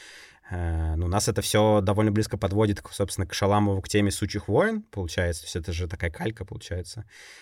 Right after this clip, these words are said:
э, в некотором смысле. Э, непонятно, то есть я, тут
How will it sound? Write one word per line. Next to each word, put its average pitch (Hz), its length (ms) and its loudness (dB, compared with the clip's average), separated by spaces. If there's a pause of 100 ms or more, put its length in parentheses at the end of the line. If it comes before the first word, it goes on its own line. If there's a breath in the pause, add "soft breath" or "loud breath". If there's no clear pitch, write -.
(140)
э, 85 160 0
в 80 380 -2
некотором 92 400 0
смысле. 82 480 -4 (240)
Э, 82 540 0
непонятно, 95 1120 2
то 92 60 -2
есть - 240 -4
я, 98 400 2
тут 113 640 -6